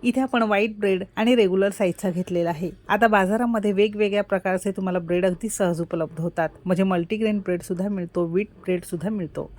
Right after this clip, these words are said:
तुम्हाला जो आवडेल तो तुम्ही इथे वापरू शकता. सोबतच इथे आपण वेगवेगळ्या भाज्या किसून किंवा अगदी बारीक बारीक चिरून घेतलेल्या आहे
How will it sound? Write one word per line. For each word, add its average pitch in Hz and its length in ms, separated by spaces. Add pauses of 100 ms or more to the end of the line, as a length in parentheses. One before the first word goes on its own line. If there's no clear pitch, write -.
(260)
तुम्हाला 233 220
जो 226 140
आवडेल 196 340
तो 214 60
तुम्ही 185 240
इथे 180 120
वापरू 214 260
शकता. - 500
सोबतच 302 480
इथे 262 220
आपण 277 240
वेगवेगळ्या 233 460
भाज्या 208 340
किसून 208 420
किंवा 220 220
अगदी 202 220
बारीक 196 340
बारीक 196 240
चिरून 165 300
घेतलेल्या 170 420
आहे 175 180